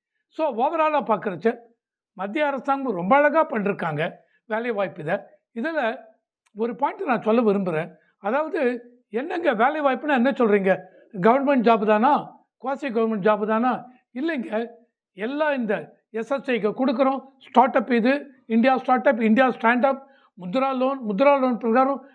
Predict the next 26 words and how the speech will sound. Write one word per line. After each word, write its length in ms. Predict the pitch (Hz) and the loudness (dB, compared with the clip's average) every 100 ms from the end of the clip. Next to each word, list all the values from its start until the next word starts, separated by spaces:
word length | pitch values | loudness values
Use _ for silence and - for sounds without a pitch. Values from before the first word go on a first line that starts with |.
| _ | _
நாற்பத்தி 540 | 202 254 - 311 - 269 | -4 -4 -2 -6 -2 2
நாலு 340 | 247 233 226 | 4 4 2
கோடி 380 | 240 294 294 277 | 4 4 4 2
லோன் 260 | 226 254 262 | 2 4 2
அக்கவுண்ட் 400 | 208 240 247 240 - _ | 0 0 -2 -4 -16 _
கொடுத்துருக்கோம். 560 | 233 226 208 147 160 208 _ _ _ | -2 0 -4 -2 -8 -10 _ _ _
அது 240 | - 180 214 | -12 -4 -2
எல்லாமே 540 | 269 294 302 262 262 - _ _ | -2 -2 -2 -2 -4 -12 _ _
வேலைவாய்ப்பு 520 | 180 233 262 247 247 | -2 -2 0 -2 -4
கிரியேட் 320 | - 233 240 | 0 2 2
பண்றதுக்கு 360 | 240 214 208 214 | -2 -4 -2 0
தானுங்க. 440 | 208 208 233 302 - - _ | 0 2 2 0 -4 -20 _
அத்தனை 360 | - 220 254 240 | 0 2 4 2
பேருக்கு 300 | 269 294 240 | 2 2 4
லோன் 260 | 214 254 196 | 4 4 0
கொடுத்துருக்கோம். 560 | 165 - 151 208 226 - _ _ | -4 -8 -6 -4 -6 -10 _ _
இவங்க 220 | 214 202 | -4 0
எல்லாருடைய 520 | 202 247 302 277 262 | 0 2 2 2 0
வாழ்வாதாரமும் 880 | 190 240 330 349 359 277 277 262 226 - - _ | 4 4 4 2 0 2 2 2 -2 -10 -20 _
இன்க்ரீஸ் 440 | 220 202 240 - | -2 2 0 2
ஆகுது. 400 | 160 139 117 107 _ _ _ | -2 -2 -6 -10 _ _ _
ஜவுளி 320 | - 214 285 254 | -6 -4 -4 -4
கடை 220 | 277 269 | -2 -2
வச்சால் 380 | 269 302 294 294 _ _ _ | 0 2 2 0 _ _ _
வேலை 240 | 214 226 | -8 -6
வாய்ப்பு, 440 | 202 165 139 139 | -6 -8 -10 -14